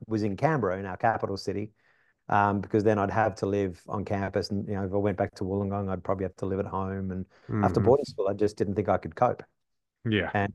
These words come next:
Speaker 1: no-, nothing against my parents or anything. Um, and I, I, probably the reality is they wouldn't have been able to <laughs> cope.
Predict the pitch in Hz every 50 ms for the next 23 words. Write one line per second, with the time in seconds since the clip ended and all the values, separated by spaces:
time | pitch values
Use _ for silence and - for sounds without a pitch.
0 | - _ 113 107 - 117 127 123 - 120 110 98 110 110 101 - 85 85 - 113
1 | 107 104 110 113 104 95 - 98 107 113 107 92 90 90 - _ _ _ _ -
2 | 95 95 90 90 95 - 95 95 101 113 104 104 - 110 104 95 - _ - 120
3 | 117 107 104 98 95 90 107 104 104 120 120 110 101 101 98 95 98 95 110 120
4 | 113 101 107 87 - 92 90 95 95 90 92 92 - - - - - 113 - -
5 | 151